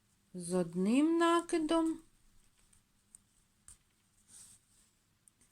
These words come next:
і ще один стовпчик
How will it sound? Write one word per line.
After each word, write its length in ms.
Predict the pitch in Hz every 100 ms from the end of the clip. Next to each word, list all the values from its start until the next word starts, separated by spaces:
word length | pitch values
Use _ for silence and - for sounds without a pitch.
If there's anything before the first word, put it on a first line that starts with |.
| _ _ _ _ _ - _ _
і 180 | 220 220
ще 360 | - - 202
один 320 | 185 165 175 170
стовпчик 800 | - 269 302 311 - 277 -